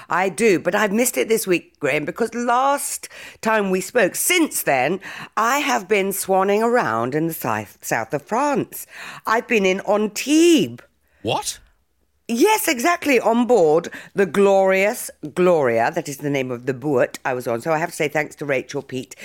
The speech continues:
Speaker 1: Kim, and all the crew on Gloria. Uh, Graham, I've been living like a millionaire, I tells
Speaker 2: Oh,
Speaker 1: ya.
Speaker 2: my goodness, my goodness. Uh, was it kind of all rosé o'clock all the time?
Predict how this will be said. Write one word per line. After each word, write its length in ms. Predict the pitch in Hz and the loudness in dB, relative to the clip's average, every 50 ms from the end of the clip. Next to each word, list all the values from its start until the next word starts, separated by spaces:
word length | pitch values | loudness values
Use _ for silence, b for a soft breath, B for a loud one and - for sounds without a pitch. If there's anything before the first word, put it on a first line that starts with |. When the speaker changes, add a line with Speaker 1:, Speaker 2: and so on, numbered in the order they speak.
| B B B | B B B
Speaker 1:
Kim, 220 | - 165 160 147 143 - | -2 0 0 0 0 -2
and 160 | - 160 165 - | -2 -4 -4 0
all 400 | 147 214 285 330 339 349 349 339 | 0 0 2 4 4 4 4 2
the 100 | 254 254 | 0 0
crew 560 | - - - 175 165 151 143 147 175 240 - - | -2 -2 0 2 4 4 4 4 4 2 2 2
on 240 | - 151 135 139 135 | 0 0 0 -2 -4
Gloria. 520 | 139 135 131 120 117 117 113 123 131 - - | -2 0 0 2 2 2 2 0 0 0 -4
Uh, 60 | 214 B B B B B B | -6 B B B B B B
Graham, 260 | - 330 339 294 262 | 2 4 4 4 4
I've 180 | - - 262 233 | 2 0 0 0
been 240 | 269 269 262 277 285 | 0 -2 0 0 0
living 260 | 320 311 294 285 233 | 0 0 0 2 2
like 220 | 180 160 160 - | 0 -2 -2 -4
a 40 | 185 180 | -4 -2
millionaire, 1200 | 185 190 220 302 359 370 349 339 339 311 330 320 302 277 254 233 208 175 151 143 139 127 120 - | -2 0 2 2 4 4 4 4 4 4 4 4 2 2 2 2 2 2 0 0 0 0 -2 -2
I 180 | 135 151 160 160 | -2 -2 -2 -2
tells 440 | - 208 226 233 226 220 196 - | -2 0 0 2 2 2 0 0
Speaker 2:
Oh, 60 | 147 139 | 0 -2
Speaker 1:
ya. 180 | 120 120 127 - B B B B B B B | -2 -2 -4 -8 B B B B B B B
Speaker 2:
my 160 | 151 139 127 110 | -8 -8 -8 -8
goodness, 480 | - 277 254 180 - - - - - | -8 -8 -8 -8 -10 -10 -10 -10 -10
my 140 | 196 180 160 170 | -10 -12 -12 -10
goodness. 500 | - 359 359 254 - - - - - - B B B B B 165 151 B | -8 -10 -10 -10 -10 -12 -12 -12 -12 -12 B B B B B -14 -8 B
Uh, 140 | 151 160 185 165 | -4 -4 -4 -4
was 160 | 175 185 170 | -6 -6 -4
it 140 | 185 175 180 | -6 -6 -4
kind 140 | 185 170 170 | -4 -4 -4
of 240 | 170 151 156 135 _ - - - | -6 -8 -10 -18 _ -18 -10 -6
all 180 | 151 156 156 - | -6 -6 -6 -6
rosé 440 | - 139 151 156 151 139 156 143 143 | -6 -4 -4 -4 -2 -2 -4 -4 -4
o'clock 380 | 143 - 151 160 160 123 - - | -6 -6 -6 -4 -4 -6 -8 -8
all 220 | 127 127 120 117 | -8 -6 -6 -6
the 40 | 110 | -6
time? 440 | - - 135 180 226 220 - - - | -6 -6 -6 -8 -8 -12 -16 -18 -20